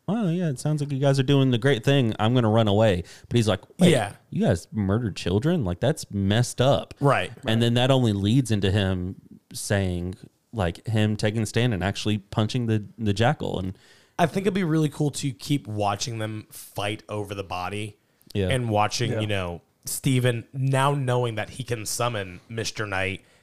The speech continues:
Speaker 2: and rip fenders off of cars and, you know, take on a jackal, fighting for control even more of the body and being like, "Listen, you've not been able to get this done. Maybe we do it my way,"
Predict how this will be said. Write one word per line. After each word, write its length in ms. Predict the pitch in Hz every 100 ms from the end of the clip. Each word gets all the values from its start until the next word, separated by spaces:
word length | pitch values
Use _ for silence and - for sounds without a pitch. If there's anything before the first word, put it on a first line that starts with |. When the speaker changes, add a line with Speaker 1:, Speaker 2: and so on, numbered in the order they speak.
| _
Speaker 2:
and 280 | 156 131 110
rip 340 | 120 117 - -
fenders 600 | - 123 117 110 107 104
off 300 | 104 101 120
of 160 | 101 -
cars 760 | 120 104 87 87 85 - - -
and, 280 | 117 101 107
you 60 |
know, 140 | 107 98
take 280 | - 123 113
on 140 | 110
a 60 | 107
jackal, 580 | 95 98 95 90 87 - _ _ _ _ _
fighting 520 | - - 147 135 135
for 160 | - 127
control 580 | 127 113 123 113 110 110
even 240 | 135 117
more 160 | 107 113
of 80 | 104
the 60 |
body 280 | 98 104 104
and 80 | 101
being 120 | 104
like, 160 | 101 107
"Listen, 280 | 117 117 - _ _ _ _ _
you've 280 | - 127 165
not 140 | 180 147
been 100 | 147
able 160 | 135
to 60 | 127
get 180 | 123 123
this 160 | 113
done. 440 | 101 120 117 101 -
Maybe 440 | 120 127 131 127 127
we 140 | 123
do 200 | 117 127
it 100 | 120
my 220 | - 98 98
way," 320 | - -